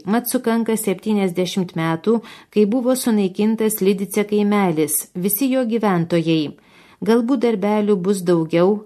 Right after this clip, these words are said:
atranka bus griežtesnė, tačiau mes tikimės ir toliau mus lydės sėkmė.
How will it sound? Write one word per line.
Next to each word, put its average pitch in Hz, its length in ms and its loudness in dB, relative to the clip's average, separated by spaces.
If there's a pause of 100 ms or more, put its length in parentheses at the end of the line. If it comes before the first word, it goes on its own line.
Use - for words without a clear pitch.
atranka 180 560 0
bus 208 240 -2
griežtesnė, 202 800 0 (320)
tačiau 254 400 0
mes 240 320 0
tikimės 208 600 0 (180)
ir 190 240 -2
toliau 185 560 2
mus 185 320 -2
lydės 175 400 0
sėkmė. 175 580 0